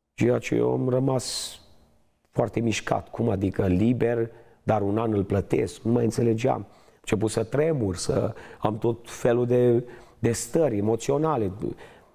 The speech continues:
De fapt, eu ce simțeam era o bucurie. Știam că ceea ce mi-a spus Dumnezeu urma să aibă loc. Și, da, a spus,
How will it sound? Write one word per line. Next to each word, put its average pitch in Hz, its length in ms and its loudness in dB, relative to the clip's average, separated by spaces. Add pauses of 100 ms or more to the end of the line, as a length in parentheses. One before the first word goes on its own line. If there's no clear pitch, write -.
(120)
De 101 180 4
fapt, 165 320 -2
eu 156 80 4
ce 160 220 -2
simțeam 147 380 0
era 147 120 2
o 135 140 2
bucurie. 123 680 0 (420)
Știam 139 640 2
că 151 400 2
ceea 143 160 -2
ce 131 100 -2
mi-a 131 80 2
spus 135 200 0
Dumnezeu 127 680 2 (1000)
urma 131 280 2
să 151 300 -4
aibă 151 280 0
loc. 165 360 -2 (1300)
Și, 117 720 0 (720)
da, 98 380 0
a - 120 -2
spus, - 580 -4